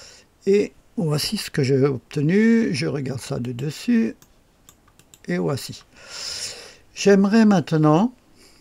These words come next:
il me faut maintenant tracer une petite esquisse qui va me servir tout à l'heure à générer les faces, notamment cette face-là.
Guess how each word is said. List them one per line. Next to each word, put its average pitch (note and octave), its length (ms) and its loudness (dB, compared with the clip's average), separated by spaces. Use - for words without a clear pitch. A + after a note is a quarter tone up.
il D3 100 0
me C#3 100 2
faut A3+ 240 0
maintenant D3 500 -2
tracer F3 680 0
une G#3+ 180 2
petite F#3+ 380 -6
esquisse - 920 -6
qui G#3 340 -4
va E3 220 -2
me E3 180 0
servir D#3 600 -2
tout - 200 -10
à C#3+ 80 -2
l'heure D#3 260 0
à D#3 80 0
générer C3+ 640 0
les C#3 100 -2
faces, - 560 -4
notamment C#3 440 -2
cette D#3+ 300 -6
face-là. - 640 -12